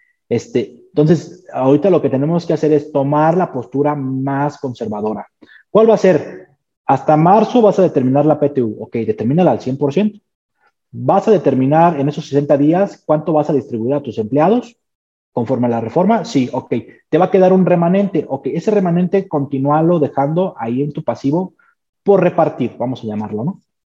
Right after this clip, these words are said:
Si en ese inter vemos que la autoridad no ha puesto o no se ha, no, no se ha puesto la camisa y no ha dado una postura,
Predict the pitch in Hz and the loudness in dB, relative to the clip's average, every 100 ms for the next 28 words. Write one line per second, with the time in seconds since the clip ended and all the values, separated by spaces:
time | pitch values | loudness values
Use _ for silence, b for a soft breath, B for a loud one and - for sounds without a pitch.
0 | _ _ _ _ _ _ _ _ _ _ | _ _ _ _ _ _ _ _ _ _
1 | - 127 - 185 196 208 254 240 277 269 | -20 -20 -4 4 6 8 6 4 6 8
2 | 254 247 220 - 139 - _ _ 135 180 | 8 8 6 2 -4 -6 _ _ 2 4
3 | 202 147 - 135 123 120 - 127 120 123 | 4 0 -2 -2 -2 -4 -4 -2 0 0
4 | 160 151 - - _ _ _ _ _ 139 | 2 2 0 -14 _ _ _ _ _ -4
5 | 160 180 208 208 208 190 196 190 175 - | 0 2 2 2 0 0 0 0 -6 -4
6 | 139 151 190 202 - 180 180 123 131 127 | -4 -2 0 0 0 -4 -4 -8 -12 -8
7 | 147 170 160 147 170 190 - 175 180 165 | -8 -6 -6 -2 -2 0 2 2 2 2
8 | 135 151 151 131 131 139 170 170 175 160 | 0 0 0 2 2 4 4 4 4 2
9 | 151 117 - 139 170 - | 0 -2 0 0 0 -2